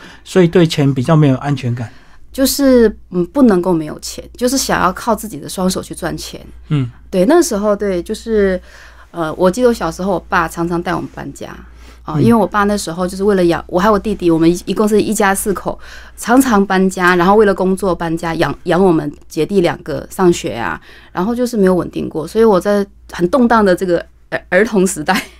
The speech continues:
Speaker 2: <laughs> 所以我有一个习惯就是特别没有安全感，很想要赚钱。
Speaker 1: 就颠沛流离，就对。
Speaker 2: 对，对，对，对，对。
Speaker 1: 嗯。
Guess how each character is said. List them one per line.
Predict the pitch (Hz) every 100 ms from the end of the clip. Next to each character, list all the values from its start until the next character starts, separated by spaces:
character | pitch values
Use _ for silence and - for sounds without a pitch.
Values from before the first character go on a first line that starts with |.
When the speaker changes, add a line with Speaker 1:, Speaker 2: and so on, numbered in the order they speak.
| -
Speaker 2:
<laughs> | - - 539 359
所 | - 302
以 | 294
我 | 254
有 | 208 175
一 |
个 | 214
习 | - 185
惯 | 214 208
就 |
是 | 208 208 190 - - - - -
特 | 330
别 | 262 202
没 | 196
有 | 196
安 | 190
全 | 185 175 165
感， | - -
很 | 208
想 | 226 208
要 | 190
赚 | 202 180
钱。 | - - - -
Speaker 1:
就 | 165
颠 | - 170
沛 | 170 156
流 | 123
离， | 123 120
就 | 117
对。 | 120 110 -
Speaker 2:
对， | 247
对， | 220 196
对， | 190 175
对， | 170
对。 | 156 - - -
Speaker 1:
嗯。 | 160